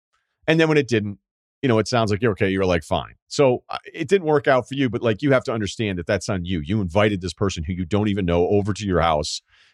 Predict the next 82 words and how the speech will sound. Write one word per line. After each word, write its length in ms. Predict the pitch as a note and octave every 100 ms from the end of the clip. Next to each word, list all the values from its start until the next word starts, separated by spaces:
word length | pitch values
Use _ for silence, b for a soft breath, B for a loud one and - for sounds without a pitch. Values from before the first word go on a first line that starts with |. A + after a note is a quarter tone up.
| b
And 120 | G#2 G2+
then 80 |
she 160 | F#2 A2
wanted 220 | F#2+ F#2
to 40 | E2+
sleep 240 | G2 F2+
over 200 | D3+ E2+
because 200 | F2+ G#2+
she 140 | - B2+
obviously 440 | B2+ A2 F#2 G#2+
liked 300 | F#2+ F#2+ -
you 120 | G3+
enough 240 | B2+ G#2 -
to 80 |
want 120 | G#2 F2+
to 60 |
sleep 180 | - G2
over 180 | G#2+ F#2
in 20 |
the 60 | F2
first 280 | D3+ D3+ -
place. 260 | G2 F2+
And 120 | G#2+
there 80 | A2
were 80 | A2
probably 400 | - C#3 C3 B2+
a 40 |
series 520 | G#2+ - A#2+ A#2 A2 G2
of 160 | E2+ - b b
tests 440 | - D3 - - -
that 140 | G#2+
she 120 | -
was 140 | G#2+ F2+
putting 300 | C#3+ A#2+ G2+
you 140 | F#2
through 440 | - F#2+ F2 E2+ - b b
to 80 | -
just 180 | A2+ G#2
see 140 | B2+ A#2+
if 120 | -
you 80 | A2+
were 140 | G2
nice 400 | G2 F#2+ F#2+ -
and 80 | F2+
whatever, 440 | F#2+ G2 F#2 F2+
and 80 | F2
if 120 | E2+
you 60 | F#2
could 120 | E2
make 160 | F#2+ E2+
it 60 |
through 120 | D#2 F2+
this 220 | D#2+ -
next 300 | F#2+ - -
night, 160 | F2 F2
then 100 | E2+
maybe 220 | E2+ F2
else 180 | D#2+ -
something 240 | D#2 D2+
would 100 | D2
happen. 300 | G#2 F2+ - B B -
But 100 | D#3+
that's 180 | F3+ F3
never 220 | F3 D3+
gonna 160 | C#3+
happen 340 | B2 A#2+ A2+ B1
'cause 160 | F#2+
you 60 | A2
never 200 | B2 A#2+
liked 180 | A#2 A2+
her 40 |
in 40 | G2
the 60 |
first 260 | - A#2+ -
place, 200 | G2 F2
and 80 | F#2
you 60 |
like 180 | G2 G2
her 100 | G2+
even 180 | F2+ E2+
less 260 | F2+ F2
now. 360 | G#2+ G2+ C#2